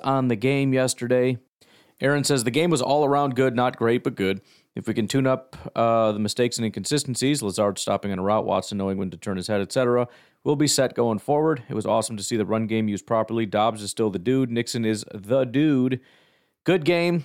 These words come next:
Just clean up the fundamentals and details going forward, and what we saw last night can be enough." And that was more or less my larger takeaway. It was a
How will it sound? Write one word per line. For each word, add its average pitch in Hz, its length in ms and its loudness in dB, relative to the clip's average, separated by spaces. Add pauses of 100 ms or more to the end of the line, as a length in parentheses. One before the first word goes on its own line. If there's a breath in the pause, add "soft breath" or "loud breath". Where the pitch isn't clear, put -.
Just 127 160 -2
clean 147 160 2
up 139 80 -4
the 131 80 -6
fundamentals 120 480 0
and 117 80 -4
details 113 340 0
going 107 200 -2
forward, 104 320 0
and 101 80 -2
what 98 100 0
we - 80 -6
saw 98 220 0
last 95 280 0
night 95 200 -6
can 98 160 -6
be 90 200 -4
enough." - 440 -6 (680 soft breath)
And 139 100 0
that 185 80 4
was 135 220 -2
more 139 240 2
or 123 80 2
less 120 320 0
my 110 240 2
larger 104 400 0
takeaway. 98 640 -2
It 131 100 0
was 139 220 2
a 127 260 2